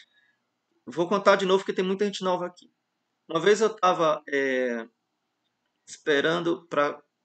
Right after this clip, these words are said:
começar a missa, eu já tava paramentado, de casula, de tudo,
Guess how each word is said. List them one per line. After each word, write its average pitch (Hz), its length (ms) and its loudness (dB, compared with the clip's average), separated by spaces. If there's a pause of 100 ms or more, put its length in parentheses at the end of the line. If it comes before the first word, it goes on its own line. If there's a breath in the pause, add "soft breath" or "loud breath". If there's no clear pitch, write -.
(440)
começar 131 360 -4
a 127 40 0
missa, 165 260 -2
eu 143 40 -4
já 143 100 0
tava 175 240 -2
paramentado, 190 600 0 (920)
de - 100 -20
casula, 131 480 -2
de - 140 -16
tudo, - 200 -18